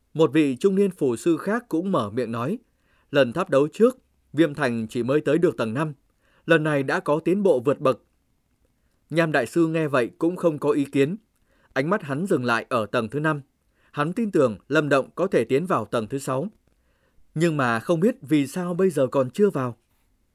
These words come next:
"Hắc hắc, Nham Huyền, xem ra Viêm Thành ngươi đã có tiến bộ hơn năm ngoái không ít nha. Nếu bây giờ có ai tiến được vào tầng thứ bảy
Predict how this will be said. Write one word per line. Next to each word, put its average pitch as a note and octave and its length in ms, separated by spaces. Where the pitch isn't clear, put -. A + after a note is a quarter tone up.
"Hắc D#3 180
hắc, F3+ 240
Nham D3+ 220
Huyền, C#3 440
xem D#3 300
ra D3 240
Viêm D#3 220
Thành C3 180
ngươi D3+ 220
đã D3+ 120
có C#3+ 180
tiến F#3 240
bộ D#3+ 200
hơn D3+ 240
năm D3+ 180
ngoái C3+ 180
không E3+ 240
ít A#3 180
nha. C#3 320
Nếu E3+ 160
bây G#3+ 180
giờ C#3+ 200
có F3 180
ai E3+ 180
tiến E3+ 220
được D3+ 160
vào A#2+ 180
tầng C3+ 240
thứ F3+ 140
bảy B2 240